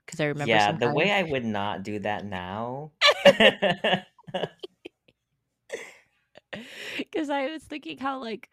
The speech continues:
Speaker 1: some guy had passed out drunk and hit his head on, like, a glass table and then it, like, literally passed out. Um,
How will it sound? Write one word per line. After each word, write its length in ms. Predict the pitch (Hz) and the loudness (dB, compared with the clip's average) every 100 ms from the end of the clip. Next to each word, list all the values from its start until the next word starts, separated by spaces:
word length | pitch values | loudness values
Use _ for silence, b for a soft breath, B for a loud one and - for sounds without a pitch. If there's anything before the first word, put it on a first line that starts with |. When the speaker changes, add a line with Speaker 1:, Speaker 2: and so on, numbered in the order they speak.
| B B B | B B B
Speaker 1:
some 300 | - 233 254 | -4 -2 2
guy 420 | 165 147 175 240 | 4 6 6 2
had 220 | 202 208 185 | -2 -4 -2
passed 380 | 165 156 175 214 | -4 -4 -4 -6
out 160 | 156 | -6
drunk 300 | 165 147 160 | -4 -4 -2
and 100 | 185 | -4
hit 140 | 175 139 | -4 -6
his 160 | 165 | -6
head 260 | - 139 139 | -6 -4 -4
on, 140 | 170 | -4
like, 200 | 156 123 - | -6 -8 -8
a 80 | 156 | -8
glass 500 | 113 107 113 170 - | -4 -4 -2 -4 -8
table 460 | 143 - 165 170 | -10 -6 -4 -4
and 200 | - 160 | -4 -4
then 140 | 139 165 | -4 -4
it, 180 | 143 147 | -6 -6
like, 200 | 143 135 | -8 -8
literally 480 | 131 139 147 165 | -6 -4 -4 -4
passed 460 | 185 160 151 202 135 | -2 0 2 0 0
out. 380 | 202 220 226 - b b b b b - | 0 0 -4 -12 b b b b b -8
Um, 800 | 143 143 143 139 135 135 143 | -4 -4 -4 -6 -8 -10 -16